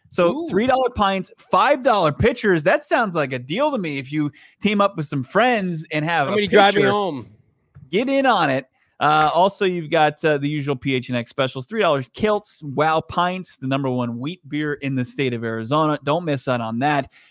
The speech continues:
Speaker 1: Uh, make sure you're following, of course, on social at Four Peaks Brew for all the latest on Arizona's premier craft brewery, but it's the best place to take in the N F L draft is next Thursday, April twenty-seventh, Four Peaks H Street Pub.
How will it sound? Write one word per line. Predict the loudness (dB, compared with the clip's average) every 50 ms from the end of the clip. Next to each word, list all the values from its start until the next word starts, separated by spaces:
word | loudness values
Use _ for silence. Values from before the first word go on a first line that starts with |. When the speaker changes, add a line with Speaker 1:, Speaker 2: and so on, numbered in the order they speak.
| _ -2
Speaker 1:
Uh, | -2 0
make | 2 0 -2 -2
sure | -2 -4
you're | -4 -2
following, | 0 0 2 2 2 2 0 -2 -2
of | -6 -6
course, | -4 -2 -2 -2 -4 -6 -14 _ _ _ -2
on | 0 0 0 0
social | 0 0 2 2 2 0 -2 -2
at | -2 -2 -2 -4 -2
Four | -2 -2 0 0
Peaks | -2 -2 -4 -4 -6
Brew | -10 -6 -2 0 2 4 4 2 2 0 -4 -8 _ _ _ _ _
for | 0 2 4
all | 4 4 2
the | 0 0
latest | 0 2 2 2 0 -2 -4 -4 -4 -4
on | -2 -2
Arizona's | -2 -2 -2 -2 -2 -2 -2 -4 -6
premier | -4 -4 -2 -2 0 0 -2 -2
craft | -2 0 0 0 -2 -4 _
brewery, | -2 0 0 0 0 0 0 0 0
but | 0 0 0 0
it's | 0 -2 -6
the | -2 0
best | 2 2 2 0 -2
place | -2 -2 -2 -2
to | -4 -8
take | -6 -4 -4 -4 -4 -4
in | -4 -4 -4 -6
the | -8 -8 -6
N | -6 -6
F | -6 -4 -2
L | -2 -2 -2
draft | -2 0 0 0 0 0 -2 -6 _ _ _ _ _ -4
is | -2 -2 -2 -2
next | -2 -2 -2 -2 -4 -6 -14 -20 _ _ _ _
Thursday, | 2 4 4 4 4 4 2 0 0 0 0 0 0
April | 0 0 0 0 -2 -4
twenty-seventh, | -4 -4 -6 -6 -4 -6 -2 0 2 2 2 0 -4 -6
Four | -4 -4 -4 -2
Peaks | -2 -4 -6 -6 -6 -6 -2
H | 0 0 0 -2
Street | -4 -6 -6 -6 -4 0
Pub. | 0 2 2 0 -2